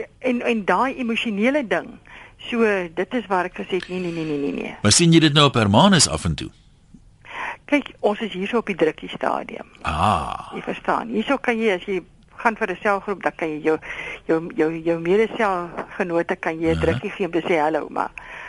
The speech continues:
Speaker 1: maar soos ek sê, maar soos ouma gesê het, om my maar aan my nie.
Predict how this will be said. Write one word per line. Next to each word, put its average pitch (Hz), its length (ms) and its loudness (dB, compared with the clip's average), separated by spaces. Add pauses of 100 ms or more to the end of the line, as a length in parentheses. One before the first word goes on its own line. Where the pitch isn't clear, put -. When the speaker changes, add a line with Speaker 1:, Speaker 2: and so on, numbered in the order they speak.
(200)
Speaker 1:
maar 185 140 0
soos 208 240 -4
ek - 160 -2
sê, 240 200 -2
maar 214 120 0
soos - 180 -6
ouma 202 220 0
gesê 202 340 -6
het, - 40 -10
om 190 160 -2
my 185 100 -4
maar 165 180 0
aan 165 140 -4
my 156 160 -4
nie. - 260 -12